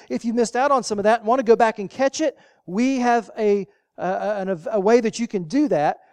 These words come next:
You can go to our website, elevationchurchtx dot org. Don't forget the T X. And click on, uh, messages, and you can listen online to our past messages.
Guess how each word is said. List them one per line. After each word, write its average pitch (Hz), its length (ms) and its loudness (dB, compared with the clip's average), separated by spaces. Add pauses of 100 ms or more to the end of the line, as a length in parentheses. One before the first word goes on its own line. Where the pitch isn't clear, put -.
You 202 100 -6
can 214 120 -4
go 233 140 6
to 247 60 6
our 214 160 8
website, 226 440 2
elevationchurchtx 214 1300 -4
dot 196 260 0
org. 208 260 0
Don't 214 180 -4
forget 196 220 -8
the 208 80 -10
T 202 200 -4
X. - 380 -4 (1160)
And 202 220 -4
click 240 320 2
on, 196 360 -2
uh, 185 220 -2
messages, 214 760 -6 (360)
and 196 180 -4
you 233 120 -2
can 208 320 -6
listen 226 420 -4
online 202 680 -4 (220)
to 220 140 0
our 185 100 6
past 208 400 -4
messages. 190 480 -4